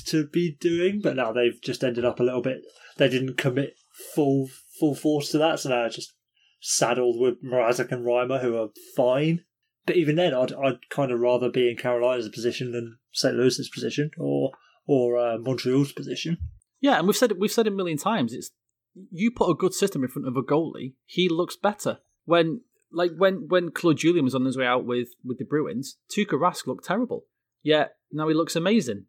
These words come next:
Speaker 2: and he's, you know, his save percentage and everything looks great because they, they play, they played under a good system under Cassidy. Same with, like, fucking Islanders, perfect example,
Speaker 1: Yeah.
Speaker 2: perfect example. Like, Robin Lehner, yeah, there's no way, mate, you're getting that much money.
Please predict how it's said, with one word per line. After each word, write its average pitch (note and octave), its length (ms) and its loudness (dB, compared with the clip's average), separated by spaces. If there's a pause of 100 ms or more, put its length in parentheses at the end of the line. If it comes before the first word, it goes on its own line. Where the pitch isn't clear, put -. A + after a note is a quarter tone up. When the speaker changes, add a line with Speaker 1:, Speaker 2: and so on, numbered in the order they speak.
(140)
Speaker 2:
and C#3 120 0
he's, C#3+ 320 0
you E3+ 100 -6
know, B2 120 2
his C3+ 260 0 (100)
save D#3 160 2
percentage D3 280 -4
and C#3+ 60 -2
everything D3+ 260 -4
looks C3 160 -4
great G3 260 0
because B2+ 260 -2
they, B2+ 240 -2
they B2+ 180 2
play, C#3 200 0 (160)
they C3 160 0
played C3+ 320 0
under C3 240 0
a A#2+ 60 0
good C3+ 200 -2
system B2+ 540 -4
under B2 180 -2
Cassidy. D#3 440 -4 (140)
Same B3+ 200 2
with, A#3+ 140 2
like, G3 260 -2
fucking G#3+ 320 -4
Islanders, E3+ 540 0 (100)
perfect A3 580 0
example, F3+ 520 -2 (280)
Speaker 1:
Yeah. - 100 2
Speaker 2:
perfect C#4+ 480 2
example. F#3+ 560 -4 (580)
Like, D3+ 200 4
Robin E3+ 200 2
Lehner, E3+ 320 2
yeah, C3+ 200 2
there's C3 160 -6
no F3 100 -4
way, E3+ 140 0
mate, A2+ 180 0
you're A2 80 -8
getting A2 200 -2
that C3 100 0
much - 180 -6
money. G#2+ 240 -2